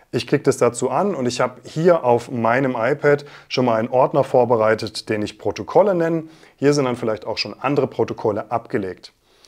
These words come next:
Wenn ich jetzt was hinzufügen möchte, klicke ich lang irgendwo in die Mitte und kann hier Dokument scannen auswählen. Jetzt habe ich die Möglichkeit, hier einfach das iPad entsprechend zu platzieren.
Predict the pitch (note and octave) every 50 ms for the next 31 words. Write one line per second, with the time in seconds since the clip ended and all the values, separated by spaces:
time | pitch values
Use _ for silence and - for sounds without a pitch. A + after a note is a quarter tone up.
0 | _ _ _ - A#2 C3 C#3+ D#3+ C3 C#3 C#3 B2+ - B2+ A#2 - A#3 A#3 - -
1 | B2+ A#2+ A#2+ A2+ A2+ A#2+ A#2+ - E3+ D#3 D#3+ - - D#3+ D3 - B2 - G#2+ G2+
2 | A2 C3 F3+ G3 - - C#3+ C#3+ C#3 C3 B2 B2 A#2+ A2 G#2+ G#2+ G#2+ C3+ D#3+ -
3 | G#3+ G3+ G3+ G3+ - - - - - _ - A#2+ A#2+ - - B2 A#2+ A2 G#2 C3+
4 | C#3+ C#3+ C#3+ C3 A2 G2+ B2 A#2 - B2 A2+ A2 A2+ B2 B2 B2 - - - -
5 | - - - A#2+ A#2 B2+ C3+ C3 - A#2+ A2+ G#2+ G#2+ - - - G#2+ G2 F#2+ F#2+
6 | G2 G2 - _ _ _ _ - - - - _ _ _ - B2 E3 E3 - F3+
7 | D#3+ C#3+ - D#3+ C#3+ C#3+ D3 C#3+ D3+ D3 - - - D3 C3+ B2+ B2+ B2+ - -
8 | - _ _ _ _ _ _ - - E3+ E3 D#3 C3 B2+ B2+ - D3 B2 - -
9 | A2+ G#2 - - B2 C3 C#3+ - C#3+ C3 A#2+ A2 - - - A2 - A#2+ G#2 -
10 | - G2+ - - G2+ G2 - - - F3 G3 G#3 G3+ G3 F#3+ G3